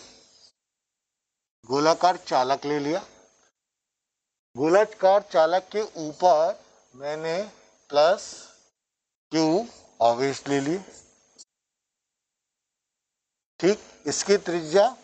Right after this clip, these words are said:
आर के बराबर ले लिया। जैसे ही मैं इसको Q obvious देता हूं तो इसका विभव कितने के बराबर हो जाता है, B के मान के बराबर। तो देखिए, मेरे पास क्या condition हो गई?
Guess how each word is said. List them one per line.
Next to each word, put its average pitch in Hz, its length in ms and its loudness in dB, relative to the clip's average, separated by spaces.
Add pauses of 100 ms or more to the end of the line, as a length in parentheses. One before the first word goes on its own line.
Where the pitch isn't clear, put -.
(760)
आर 135 240 2
के 156 200 -6
बराबर 151 400 2
ले 156 140 -6
लिया। 165 260 -8 (340)
जैसे 160 300 0
ही 240 60 -2
मैं 226 160 4
इसको 226 280 -2 (160)
Q 202 180 2
obvious 180 320 0
देता 147 320 -2
हूं 185 200 0
तो 202 200 -8
इसका 143 300 -2
विभव 143 360 2
कितने 170 300 -6
के 170 140 -2
बराबर 170 380 4
हो 170 80 -2
जाता 170 380 0
है, 226 120 -2 (360)
B 131 160 -6
के 160 220 0
मान 135 260 -2
के 185 260 4 (760)
बराबर। 120 400 -4 (840)
तो 151 60 0
देखिए, 196 280 2
मेरे 208 200 0
पास 226 240 2
क्या 220 180 4
condition 226 480 -4
हो 226 120 0
गई? 240 180 0